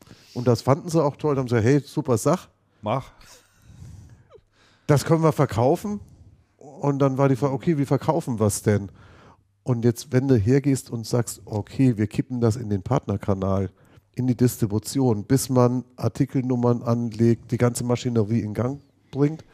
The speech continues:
Speaker 1: dauert's erbärmlich lange Zeit. Und hat irgendeiner gesagt,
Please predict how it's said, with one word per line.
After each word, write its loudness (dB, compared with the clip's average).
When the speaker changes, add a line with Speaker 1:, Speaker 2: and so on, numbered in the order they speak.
Speaker 1:
dauert's 0
erbärmlich 0
lange -2
Zeit. 0
Und -4
hat 0
irgendeiner -2
gesagt, 0